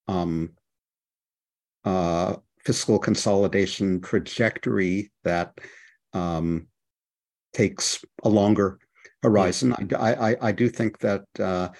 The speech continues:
Speaker 1: austerity, to give it a name, was excessive, and from the point of view of,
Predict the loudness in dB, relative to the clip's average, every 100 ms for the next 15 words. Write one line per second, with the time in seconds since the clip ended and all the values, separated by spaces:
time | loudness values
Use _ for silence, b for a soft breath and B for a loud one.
0 | B -4 -2 2 4 6 4 2 0 0
1 | 0 2 2 2 0 -4 _ _ _ _
2 | _ _ 0 2 2 0 -4 -2 -2 0
3 | -2 -2 -4 -4 -4 -2 -2 0 0 0
4 | 0 2 4 2